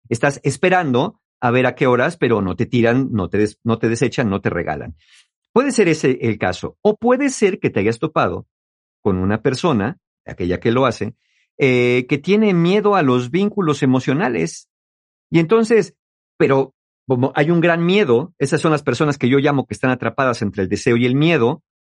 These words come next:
hay un deseo de relacionarse, pero hay mucho miedo a relacionarse, entonces,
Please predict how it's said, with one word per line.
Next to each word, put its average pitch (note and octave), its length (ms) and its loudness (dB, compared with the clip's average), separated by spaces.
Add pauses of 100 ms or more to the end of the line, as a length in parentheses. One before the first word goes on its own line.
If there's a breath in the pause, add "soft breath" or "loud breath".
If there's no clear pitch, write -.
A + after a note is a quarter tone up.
(200)
hay D3+ 180 0
un F3 100 2
deseo E3 400 2
de A2 80 0
relacionarse, C#3 880 -2 (260)
pero D3 140 2
hay D3 80 2
mucho D3+ 380 2
miedo C3+ 320 2
a B2+ 40 -2
relacionarse, E3 840 -2 (340)
entonces, D#3+ 580 0